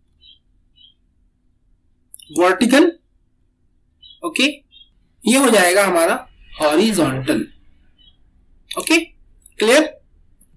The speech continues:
चलिए अब आगे की तरफ बढ़ते हैं।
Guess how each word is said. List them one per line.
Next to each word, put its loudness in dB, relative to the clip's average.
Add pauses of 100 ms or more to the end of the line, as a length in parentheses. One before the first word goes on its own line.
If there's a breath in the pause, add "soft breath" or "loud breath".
(880)
चलिए -2 (400)
अब 0
आगे 4
की 4
तरफ 4
बढ़ते 2
हैं। 2